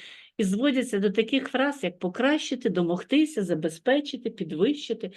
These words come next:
А що конкретно зробити, в які терміни і хто відповідає, цього не вказувалося. Тому й перевірити оті намагання покращити та підвищити не було можливості.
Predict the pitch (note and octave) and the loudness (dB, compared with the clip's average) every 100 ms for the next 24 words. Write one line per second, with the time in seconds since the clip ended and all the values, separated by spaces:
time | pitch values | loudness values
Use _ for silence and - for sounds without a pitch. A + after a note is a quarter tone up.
0 | - - - - G3+ D4+ D4 D4 C#4 F4+ | -16 -16 -10 -4 0 2 4 4 4 4
1 | F4+ G3 F#3 F3+ F3+ F3+ F3+ A3+ A#3 C4+ | 2 0 2 2 2 0 2 0 2 0
2 | C4+ C#4+ B3+ F3+ D3+ F3 - A#3 A3 A3 | 2 2 2 -2 -4 -6 -2 0 0 0
3 | G3 G3 C4+ E4 C4 - F3 G3+ A3 - | 0 2 2 0 -4 -4 -4 -4 -6 -8
4 | E3 D3 C#3+ C3+ C3 - - - - _ | -8 -8 -8 -12 -12 -12 -12 -12 -14 _
5 | _ _ _ _ _ _ - - - - | _ _ _ _ _ _ -20 -20 -20 -20
6 | - _ A#3 C#4 C#4+ C#4+ C4+ B3 F4 F#3+ | -20 _ 4 6 6 6 6 6 6 4
7 | D#3+ - F#3+ G#3+ G3+ G3 F#3+ G#3 F#3 F3+ | 2 2 4 6 6 6 6 6 4 4
8 | F#3 F3+ G3 F#3 - G3 D#3+ F#3 F#3 A3 | 0 0 0 0 -2 -10 -6 -2 0 2
9 | D#4+ D#4 - F3+ D#3 - - - A3+ G#3 | 2 0 -4 -4 -6 -8 -16 0 4 6
10 | B3 E4+ A#3 D#3+ D3+ D3 D3+ - - | 6 4 2 0 -2 -2 -4 -10 -16